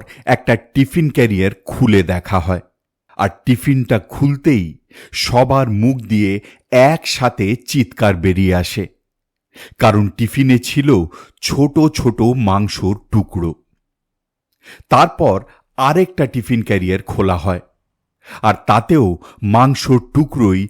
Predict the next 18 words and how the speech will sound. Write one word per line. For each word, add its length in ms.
ভরা 380
ছিল। 260
আর 120
এই 200
করতে 340
করতে 360
পুরো 300
বাইশটা 560
টিফিন 440
ক্যারিয়ারের 580
ভেতরেই 560
মাংসর 580
ছোট 320
ছোট 260
টুকরো 420
দেখতে 400
পাওয়া 300
যায়। 240